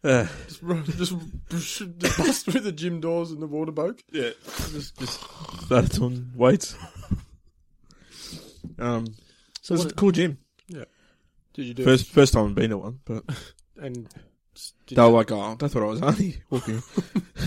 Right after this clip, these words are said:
Speaker 1: And, "Oh, he's back." <laughs> Um, but yeah, I rode a bi-, bike, <laughs> a bike. That's
Speaker 2: Yep.
Speaker 1: it, 'cause it's healthy around there, Santa Monica and stuff like that.
Speaker 2: Yep, yep.
Speaker 1: So you gotta be healthy. So, yeah.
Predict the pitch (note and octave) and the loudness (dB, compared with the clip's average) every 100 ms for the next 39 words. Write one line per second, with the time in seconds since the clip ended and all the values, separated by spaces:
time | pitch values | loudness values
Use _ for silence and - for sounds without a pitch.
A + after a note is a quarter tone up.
0 | - - - - _ - - - - A#2 | 0 -2 -8 -12 _ -12 -12 -14 -12 -8
1 | D3 F#3+ G#3 - - - D#3 F3+ - - | -6 -6 -6 -8 -14 -10 -8 -8 -10 -18
2 | - - F#3+ - A3 - - - - F3 | -14 -6 -6 -2 -4 2 4 4 4 2
3 | - - F3+ - _ _ E3+ - - - | 2 -4 -6 -8 _ _ -16 -16 -18 -20
4 | - - - A#2 A2+ A2 A2 - _ - | -20 -20 -10 -4 0 0 -2 -10 _ -20
5 | _ C#3 D#3 C3 C3+ A2+ - G#2 - - | _ 6 8 8 6 4 0 -4 -6 -4
6 | - D#3+ - - - - C3 A2 G#2 - | -4 6 6 6 -4 -8 -2 0 0 -4
7 | - _ _ _ A2+ - F#2+ A#2 - C3 | -20 _ _ _ -4 -4 -6 -4 0 2
8 | C#3 - - F#2+ F2+ - - F2 F2+ F2+ | 2 -2 -8 -10 -14 -18 -18 -18 -16 -18
9 | F2+ - - - - - - - - - | -18 -20 -20 -20 -20 -20 -20 -18 -16 -10
10 | B2 G#2 - - _ A2 - - - - | -8 -8 -14 -20 _ -20 -20 -20 -20 -16
11 | - G#2+ G#2 - G#2 - G#2+ - - - | -6 -4 -2 -2 -2 -2 -4 -6 -12 -14
12 | - - G2+ F#2+ G#2+ | -12 -8 -8 -8 -8